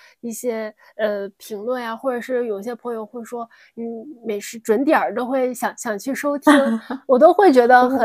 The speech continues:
Speaker 2: 嗯。
Speaker 1: 很，
Speaker 2: 嗯。
Speaker 1: 就是那种乐的感觉。而且就是跟，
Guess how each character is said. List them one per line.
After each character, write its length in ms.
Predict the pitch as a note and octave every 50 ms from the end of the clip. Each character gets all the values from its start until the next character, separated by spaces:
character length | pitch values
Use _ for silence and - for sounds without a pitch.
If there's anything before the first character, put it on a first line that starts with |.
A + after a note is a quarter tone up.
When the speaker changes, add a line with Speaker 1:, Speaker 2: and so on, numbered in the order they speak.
| G#3 G#3
Speaker 2:
嗯。 80 | G#3+ - _ _ - B4+ D5 _ _ _ _
Speaker 1:
很， 180 | - - C4+ B3
Speaker 2:
嗯。 380 | B3 A#3+ A#3+ A3 G3 - A#3+ A3+ - - -
Speaker 1:
就 100 | - F#4
是 140 | D#4+ E4+ D#4
那 140 | D#4 D#4
种 120 | B3 A3+ G3 A3 C4+
乐 240 | C#4 D#4 D4 B3+ A3
的 340 | F3+ F#3 F#3 F#3 D#3 D#3 G3
感 320 | - A3+ G3 F3 C#3+ F#3+
觉。 220 | G#3 F#3 E3+ F#3 F#3+
而 240 | E3 G3 A#3+ C4+
且 280 | C4 C4+ D4 A#3 A3 G#3+
就 160 | A3 B3+ C4
是 140 | C4 C4+ C4 - - - _
跟， 320 | - B3+ A#3+ A#3+ B3